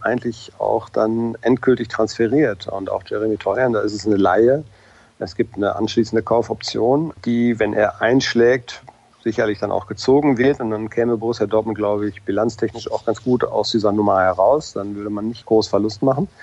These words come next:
Aber es hat sich gezeigt, auch Burnic ist nur ausgeliehen worden und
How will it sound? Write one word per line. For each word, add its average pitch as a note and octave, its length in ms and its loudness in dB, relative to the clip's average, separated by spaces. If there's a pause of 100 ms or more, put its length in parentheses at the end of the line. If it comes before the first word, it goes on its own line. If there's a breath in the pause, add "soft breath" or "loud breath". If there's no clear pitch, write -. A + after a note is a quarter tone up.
(880 loud breath)
Aber A#2+ 560 4
es A2 120 -6
hat A2 100 -4
sich A2 140 -10
gezeigt, A2 500 -4
auch F#2+ 140 -8
Burnic B2 420 2
ist - 140 -8
nur B2+ 180 2
ausgeliehen B2+ 640 2
worden C3+ 560 0
und A#2 560 -2